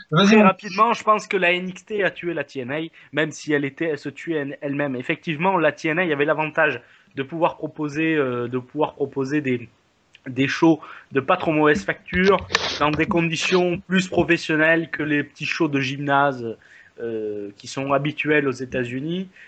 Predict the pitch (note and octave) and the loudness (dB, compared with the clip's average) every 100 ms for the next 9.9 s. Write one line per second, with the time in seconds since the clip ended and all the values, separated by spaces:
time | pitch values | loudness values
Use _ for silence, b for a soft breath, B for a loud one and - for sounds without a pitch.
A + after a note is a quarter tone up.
0 | B - F3 F#3+ F3 G3 G3 G#3+ D#3+ E3+ | B 0 4 4 4 4 6 6 4 4
1 | F#3 F#3 G3 - - E3 D#3+ D3+ B2 A#2 | 0 2 2 2 -2 2 4 4 2 0
2 | A#2+ C3 B2+ A#2 B2 G2+ C3+ D#3 F3 F#3 | -2 -4 -2 0 2 4 4 2 0 -2
3 | F#3+ F#3+ F3+ C#3+ B2+ A#2+ b b b _ | -4 -4 -4 -4 -4 -6 b b b _
4 | _ _ _ _ B2+ B2+ B2 A#2 A2+ A2+ | _ _ _ _ -4 2 2 4 2 -2
5 | - B2+ D#3 - E3 D#3 F3+ D3 - G3 | -4 -6 -4 0 0 0 -2 -4 -2 0
6 | F3+ F3 D3+ D#3 G#3+ A#3 - B - F#3 | 0 -2 -4 -4 -2 -2 -2 B 0 2
7 | A3 G3 F3 E3+ F3+ - G3 F3+ C#3+ D3+ | 0 2 4 4 -2 -4 2 2 2 0
8 | D#3 D#3+ D#3+ F#3+ F3 G3 E3 F3 G3 F#3+ | 0 -4 -4 -2 -4 -4 -4 2 2 2
9 | F#3+ b b - D3 C#3 C3 B2+ | -2 b b -4 0 2 2 2